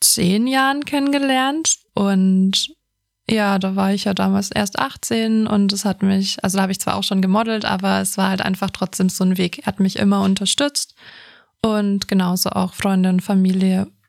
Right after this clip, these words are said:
Und ich bin auch selber aber gewachsen. Also ich bin definitiv auch durch das Modeln selbstbewusster geworden. Das muss man schon sagen. Das hab ich auch viel für mich selber gemacht, auf jeden Fall.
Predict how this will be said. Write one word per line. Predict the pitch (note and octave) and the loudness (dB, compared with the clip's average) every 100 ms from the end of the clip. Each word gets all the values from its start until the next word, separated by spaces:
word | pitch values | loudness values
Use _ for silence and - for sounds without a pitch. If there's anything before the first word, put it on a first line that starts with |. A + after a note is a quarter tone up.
| _ | _
Und | G#3+ G#3 G3 - | -2 0 -2 -4
ich | G#3+ - | -4 -2
bin | G3+ F#3 | -2 -2
auch | F#3 | -2
selber | - E3+ E3+ | -2 0 0
aber | F3 F3 | -2 -4
gewachsen. | E3+ F3 F3 - F#3+ | -4 -6 -4 -2 -2
Also | F#3 F#3+ | -2 -2
ich | - | -2
bin | F#3+ | 0
definitiv | F#3 F#3 F#3+ F#3+ G3+ - | 0 0 0 0 -4 -2
auch | F#3 - | -4 -4
durch | - F#3+ F#3+ | -2 -2 -2
das | - - | -4 0
Modeln | F3 E3+ | 0 2
selbstbewusster | E3+ F#3 E3+ - F#3 F3+ - F3 | 0 0 -4 -4 -2 -2 -2 -2
geworden. | F#3 F#3 F3+ F#3 F3 F#3+ - | -2 0 0 0 -2 -2 -10
Das | _ | _
muss | G3 G3 | -2 0
man | F3+ | 0
schon | F3+ F3+ | 0 0
sagen. | F3+ F#3 G3 | 0 -4 -4
Das | F#3+ | -2
hab | G#3 G3 | -2 -2
ich | G3 | -4
auch | F#3 | -4
viel | - G#3 F#3 | -2 -2 0
für | E3+ | -2
mich | D#3+ E3 | 0 -2
selber | - - F3 | -4 -4 -4
gemacht, | - - - | -4 -6 -8
auf | G3+ | -6
jeden | - F#3 | -2 -2
Fall. | - G#3+ | -2 -6